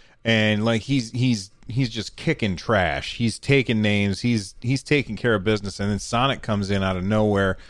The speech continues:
punches Mario, sends him flying. Mario flies through a block, and as soon as I saw, like, the pixelation,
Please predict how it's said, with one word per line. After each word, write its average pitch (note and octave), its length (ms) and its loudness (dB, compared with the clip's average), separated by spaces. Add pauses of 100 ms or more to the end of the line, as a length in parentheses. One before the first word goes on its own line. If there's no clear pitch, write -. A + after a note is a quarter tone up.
(240)
punches D#3+ 440 0
Mario, A#2 460 4
sends D#3+ 420 0
him C#3 140 0
flying. G#2+ 540 2
Mario C3 340 2
flies B2+ 540 0
through B2 240 2
a - 20 2
block, G2 420 0
and G#2+ 120 0
as G2+ 80 -2
soon F#3 560 0
as A2+ 520 0 (520)
I A2+ 100 2
saw, G#2+ 680 2 (840)
like, A2+ 280 4
the G#2+ 100 4
pixelation, G#2+ 920 0